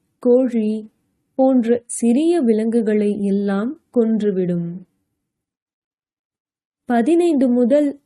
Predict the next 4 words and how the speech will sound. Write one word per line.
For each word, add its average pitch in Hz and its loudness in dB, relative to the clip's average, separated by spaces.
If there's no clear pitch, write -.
இருபது 285 0
குடும்பங்களே 240 0
அந்த 285 0
கிராமத்தில் 220 -2